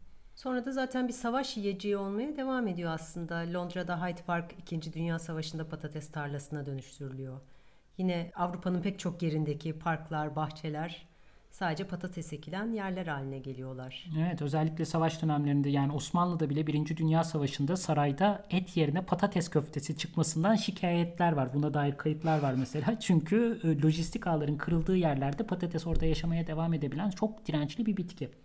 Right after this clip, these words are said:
Speaker 1: Patatesin Prusyalılara verdiği bu askeri üstünlük, e, bir süre sonra bir gıpta konusu da oluyor tabii. Fransa'da patates ekimini için mücadele eden, bunun için büyük lobi faaliyeti yapan bir şahsa onur nişanı veriyor Napolyon.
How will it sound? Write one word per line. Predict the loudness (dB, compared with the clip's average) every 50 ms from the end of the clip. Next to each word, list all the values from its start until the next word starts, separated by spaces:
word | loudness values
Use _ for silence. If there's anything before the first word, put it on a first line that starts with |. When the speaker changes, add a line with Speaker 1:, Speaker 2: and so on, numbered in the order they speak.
| -20 -20 -20 -20 -20 -20 -20 -20 -20 -20 -20 -14
Speaker 1:
Patatesin | -8 -6 -4 -2 0 2 0 2 4 4 4
Prusyalılara | 4 4 2 0 2 4 4 4 6 6 6 6 6 6 6 6
verdiği | 6 6 6 4 2 0 0 2
bu | 2 2
askeri | 2 2 0 0 0 0 0 2 2 2
üstünlük, | 0 -2 -2 -4 -4 0 2 4 4 4 2 0 -4 -8 -14 -10 -6 -4
e, | -4 -2 -2 0 0 0 -2 -2 -2
bir | -4
süre | -4 -2 0 0 0
sonra | 2 2 4 4 4 4
bir | 2 2 2
gıpta | 2 2 4 4 4 6
konusu | 6 6 6 6 4 2 0 2
da | 2
oluyor | 2 2 2 2 0 0 0
tabii. | 0 -2 0 0 -2 -4 -6 -10 -18 -20 -20 -20 -20 -20 -20 -12
Fransa'da | -4 0 4 4 4 4 2 2 0 2 0 0
patates | 0 0 0 2 2 2 2 2 0 -4
ekimini | -4 -2 2 4 4 6 8 8 8 8 6 4
için | 0 -6 -4 0 4 6
mücadele | 6 6 6 6 6 6 6 6 4 2 2 2 2 2
eden, | 2 2 2 2 0 0
bunun | 0 0 -2
için | -2 -2 0 2 2 4 4 4 2
büyük | 2 0 0 0 2
lobi | 2 4 4 4
faaliyeti | 2 0 2 2 2 2 2 0 0 -2 0 0
yapan | 0 0 2 2 2 2 2 0 -4 -4 -2
bir | -2 -2
şahsa | 0 2 2 2 2 2 2 2 2 2
onur | 2 4 6 6 8 8
nişanı | 6 6 4 2 0 0 0 0 -2 -4 -6 -4
veriyor | -4 -2 -2 -2 -2 0 0
Napolyon. | -2 -2 -2 -2 -2 -2 0 0 0 0 0 -2